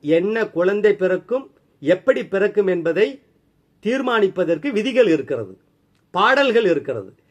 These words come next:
அதை தெரிந்து கொள்ளாமல் கேள்வி கேட்பது உங்களுடைய அறிவு மகுடத்தில் மைட்பீலிகளை வைத்தாலும் கூட எங்கள் ஜோதிடத்தில் அது ஒத்துக்கொள்ளப்பட மாட்டாது.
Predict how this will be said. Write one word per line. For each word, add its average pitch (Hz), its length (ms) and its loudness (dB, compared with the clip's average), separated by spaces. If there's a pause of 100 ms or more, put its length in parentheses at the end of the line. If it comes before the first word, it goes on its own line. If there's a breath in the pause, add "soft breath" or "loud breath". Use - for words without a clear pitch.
(160)
அதை 196 300 4
தெரிந்து 233 340 0
கொள்ளாமல் 190 540 0
கேள்வி 214 380 2
கேட்பது 160 600 -2 (320)
உங்களுடைய 170 640 0 (200)
அறிவு 233 420 -2
மகுடத்தில் 185 800 2 (600)
மைட்பீலிகளை 208 840 0
வைத்தாலும் 170 540 -2
கூட 185 500 -2 (220 soft breath)
எங்கள் 170 400 0
ஜோதிடத்தில் 180 840 0
அது 151 500 -2 (420)
ஒத்துக்கொள்ளப்பட 160 720 0
மாட்டாது. 131 680 -6